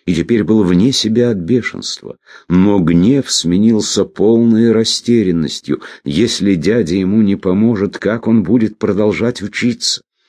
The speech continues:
В ужасе, отбросив всякую гордость, он снова с еще большей настойчивостью написал Блэкстеблскому священнику. Может быть, он не сумел объясниться как следует,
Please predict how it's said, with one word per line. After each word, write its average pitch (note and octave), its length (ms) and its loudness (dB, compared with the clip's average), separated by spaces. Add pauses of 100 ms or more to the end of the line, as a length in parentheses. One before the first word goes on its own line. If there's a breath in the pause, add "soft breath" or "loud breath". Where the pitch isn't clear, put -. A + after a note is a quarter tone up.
(320)
В D2 280 -2
ужасе, D2+ 440 -6
отбросив D2 640 -4
всякую D#2+ 460 -2
гордость, D#2+ 640 -4 (440 soft breath)
он G#2 200 2
снова A2 560 2
с - 160 -4
еще G2 340 0
большей G#2+ 640 0
настойчивостью G#2+ 1160 0
написал F#2+ 560 -2
Блэкстеблскому F2+ 1300 -2
священнику. F2+ 1040 -4 (320 loud breath)
Может A#2 500 0
быть, B2+ 280 0
он B2+ 160 4
не B2+ 120 4
сумел C3 520 2
объясниться A#2 920 0
как G2 220 -2
следует, F2 680 -4